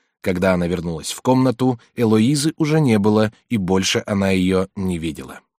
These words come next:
Слыша душераздирающие крики и вопли, Туанетта ослушалась приказания отца,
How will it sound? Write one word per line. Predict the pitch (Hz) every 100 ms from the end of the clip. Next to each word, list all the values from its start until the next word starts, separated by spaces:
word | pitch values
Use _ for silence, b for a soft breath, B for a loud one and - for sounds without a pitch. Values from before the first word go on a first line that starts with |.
| _ _ _ _ _ _ _ _ _ _
Слыша | - 127 139 -
душераздирающие | 113 117 117 120 104 131 131 113 117
крики | 95 131 117 123
и | -
вопли, | 117 131 123 82 73 - b b
Туанетта | - 117 139 147 156
ослушалась | - 156 - 165 - 104 92
приказания | - 95 95 95 92 90
отца, | 85 92 - - 127